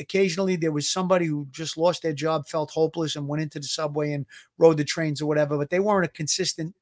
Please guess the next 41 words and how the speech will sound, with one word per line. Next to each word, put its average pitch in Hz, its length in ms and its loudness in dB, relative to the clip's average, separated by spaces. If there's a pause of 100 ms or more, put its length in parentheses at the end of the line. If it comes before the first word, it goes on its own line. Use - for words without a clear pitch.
uh, 135 160 -4
problem. 143 460 -4
They 151 100 -2
were 160 100 -4
usually 160 420 -6
just 143 260 -8
a, 143 240 -8
uh, 131 220 -10 (380)
you 160 60 -6
know, 139 220 0
a, - 100 -6
a, - 380 -6
a 135 80 -10
quick - 340 -4
passing 151 480 -2
problem, 127 400 -6
so 131 240 -8
to 127 60 -14
speak. 131 400 -12
But, 135 180 -10 (160)
uh, - 140 -8 (640)
again, 143 420 4 (320)
I 151 80 -2
think 208 260 0
that 165 140 -4
this 170 220 -2
is 139 220 -6 (120)
part 170 320 2
of 151 100 0
the 147 100 2
whole 170 540 2 (260)
thing 165 440 0
that, 147 280 0
that 143 220 -2 (140)
caused 165 440 6
this 139 200 -2
incident. 147 440 -4
He 151 240 -6
was 147 160 -4
obviously, 151 800 -2
uh, 127 460 -6